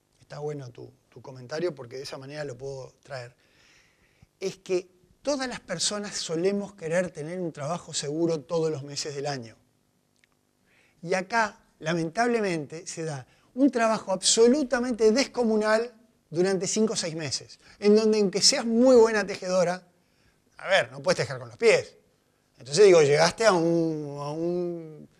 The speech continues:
hasta donde llegaste. Ahí se necesitan más, ¿no? Si no, es un tema industrial.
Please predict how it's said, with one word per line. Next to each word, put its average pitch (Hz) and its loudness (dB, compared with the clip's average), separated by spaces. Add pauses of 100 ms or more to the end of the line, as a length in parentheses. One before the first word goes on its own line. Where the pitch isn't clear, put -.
(560)
hasta 143 -8
donde 147 0
llegaste. 151 2 (440)
Ahí 143 -10
se 175 -2
necesitan 175 -2
más, - 0 (160)
¿no? 190 -12 (200)
Si 160 -8
no, 220 -2
es 320 -6
un 330 0
tema 143 -2
industrial. 147 2